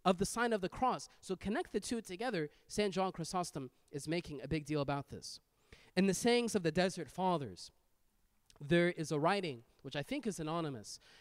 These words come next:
in which there is a monk in the desert, and he was out, uh, you know, having some solitude in the desert, and he, it got too dark too quickly, and he didn't have enough time to go back to the monastery to go be in, in the monastery,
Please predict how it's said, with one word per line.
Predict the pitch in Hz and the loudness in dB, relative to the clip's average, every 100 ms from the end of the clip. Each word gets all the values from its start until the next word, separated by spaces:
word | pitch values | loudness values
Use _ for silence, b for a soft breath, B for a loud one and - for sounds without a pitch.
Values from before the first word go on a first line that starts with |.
| B | B
in | 175 | 4
which | 214 - | 4 4
there | 214 | 2
is | 202 185 | 2 2
a | |
monk | 175 196 - 160 | 0 -2 -2 -2
in | 160 | 0
the | 143 | 2
desert, | 170 196 - 98 b b b - | 2 0 -2 -10 b b b 0
and | 160 160 156 143 - | 2 4 2 -2 -8
he | - 185 | 0 4
was | 185 - | 4 2
out, | 185 202 190 - - | 4 4 4 -4 0
uh, | 139 135 131 - | 2 4 0 -2
you | 143 143 | 0 2
know, | 131 | 2
having | 135 165 | 2 0
some | 147 156 | -2 -6
solitude | - 160 156 - 160 | 0 2 2 0 -4
in | 139 | -4
the | |
desert, | 123 143 143 120 b b b b | -2 -2 -2 -8 b b b b
and | 151 151 147 127 _ _ _ _ - | 0 0 -2 -6 _ _ _ _ -10
he, | 147 175 185 - | 0 2 2 0
it | 165 | 4
got | 202 196 | 4 4
too | - 208 | -2 -2
dark | 196 196 190 - - | 4 6 4 0 -6
too | 214 | -4
quickly, | 202 254 - 117 78 - | -2 -6 -6 -14 -14 -8
and | 151 | -6
he | 151 190 | -2 -2
didn't | 190 | 0
have | 175 | 0
enough | 165 | -2
time | 147 180 160 | -2 -4 -4
to | - | -2
go | 151 | -2
back | 135 160 151 - b b | 2 0 -2 -16 b b
to | - | -4
the | 147 | 0
monastery | 147 165 156 - 151 143 | 2 2 0 -2 -2 -2
to | - 135 | -4 0
go | 143 | 0
be | 135 143 | 0 -8
in, | 139 135 135 _ - | -8 -8 -10 _ -6
in | 135 | -4
the | |
monastery, | 131 120 101 87 | -2 -4 -8 -16